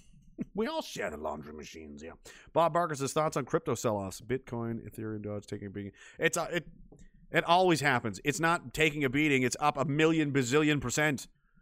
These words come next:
I started buying Bitcoin when it was, like, three, four thousand dollars a coin. What is it now? Thirty thousand dollars? It's literally ten times the price. It could go down to ten thousand dollars. I'm still up double. You know what I mean?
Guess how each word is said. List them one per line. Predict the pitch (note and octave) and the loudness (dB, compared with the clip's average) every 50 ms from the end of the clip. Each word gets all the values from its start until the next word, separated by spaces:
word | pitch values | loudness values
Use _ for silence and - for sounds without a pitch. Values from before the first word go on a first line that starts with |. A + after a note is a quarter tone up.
| _ _ _ | _ _ _
I | C3 D3 | 0 0
started | D3 - F3 E3 D#3 B2 | 2 2 2 2 2 2
buying | A#2+ C#3 D3 D#3+ E3 D#3+ D3+ C3+ A#2 | 4 4 4 4 2 0 -2 -4 -2
Bitcoin | A2+ D#3 D#3 - D3 D3+ C#3+ C#3 C3 | -2 -2 0 0 0 2 2 2 2
when | C3 C3 | 2 0
it | B2 | 0
was, | B2+ A#2 | 0 0
like, | C3 C3 - | 0 0 -2
three, | - - - C#3 D3 C3+ | -4 -4 -2 0 0 2
four | - D3+ C#3+ | 2 0 0
thousand | B2+ C#3+ C#3 C#3 C3+ C3+ C3 | 2 2 2 2 0 0 0
dollars | C#3+ C#3 C3+ A#2+ | 0 2 2 0
a | A#2 | 0
coin. | - C#3 C3+ C#3 B2+ A#2 A#2 | 0 2 2 2 4 4 4
What | C3+ C#3 | 2 2
is | C3+ | 2
it | B2+ | 0
now? | B2+ A#2+ | 0 -2
Thirty | G#2+ - - - C#3 C#3+ D3 D3 C#3+ C3 | -2 -2 0 2 4 4 6 4 2 0
thousand | - C#3+ B2+ C3 C#3+ D3 C3+ C3+ C#3 | 0 0 0 0 0 0 -2 -2 0
dollars? | C3 B2 B2 C3+ D3 D3+ D3+ C#3 - - _ _ | 2 4 4 4 4 2 0 -2 -6 -12 _ _
It's | - - B2 | -8 -2 2
literally | C#3+ D#3 E3 D3+ | 4 4 4 4
ten | C3 - C#3+ D3+ D#3+ D#3 | 2 2 4 4 4 2
times | - C3 C#3+ D3+ D3+ C#3+ B2 | 2 0 2 2 2 2 0
the | B2+ | 0
price. | G#2+ C3+ C#3 C#3+ C#3 A#2 F#2+ - - - - - - _ _ _ - - _ _ - - - | 2 4 4 6 4 4 0 -2 -8 -14 -16 -20 -20 _ _ _ -20 -20 _ _ -12 -6 -4
It | C3+ B2+ | -4 -2
could | D3 | 0
go | C#3+ E3 | 2 4
down | E3+ F3 F3+ F#3+ F3 | 4 6 6 4 4
to | D#3 | 0
ten | - - E3 E3+ F3 D3+ | 0 2 2 2 2 4
thousand | E3 D#3 D3 C#3 C#3 C#3+ | 2 4 4 2 2 2
dollars. | C#3 C3 B2+ B2 B2 B2 | 4 4 6 4 4 2
I'm | B2 | 0
still | - - D3+ D3 | 0 0 0 2
up | C#3+ B2 F#2+ | 0 0 -2
double. | F2+ B2 B2+ B2+ A#2+ A2+ B2+ C3+ | -2 -2 -2 0 0 -2 -2 -2
You | C#3 C3+ | 0 0
know | C3+ | 2
what | C3+ | 2
I | |
mean? | C#3 C#3+ D3+ D#3 D#3+ C#3 | 2 4 2 2 2 0